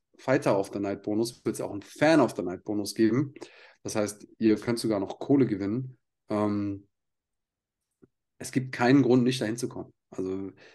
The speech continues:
wer, äh, die deutsche M-M-A-Szene supporten will, wer sie liebt, wer deutsche M-M-A-Kämpfe liebt, dann, äh,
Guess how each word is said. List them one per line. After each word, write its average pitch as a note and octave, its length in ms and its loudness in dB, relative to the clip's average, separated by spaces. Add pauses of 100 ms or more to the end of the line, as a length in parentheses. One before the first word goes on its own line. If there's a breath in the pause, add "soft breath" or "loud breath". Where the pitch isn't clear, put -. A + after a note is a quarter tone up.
(140 soft breath)
wer, A#2 440 4 (380)
äh, G#2+ 40 -2
die G#2+ 120 0
deutsche A#2 240 0
M-M-A-Szene A#2 840 -2 (200)
supporten B2 540 2
will, A#2+ 220 4
wer A2 140 4
sie A2 120 2
liebt, B2+ 360 -4
wer G#2+ 140 0
deutsche A2 340 0
M-M-A-Kämpfe A2+ 760 -2
liebt, A2 440 -6 (1800)
dann, F#2+ 320 -6
äh, F2+ 380 -8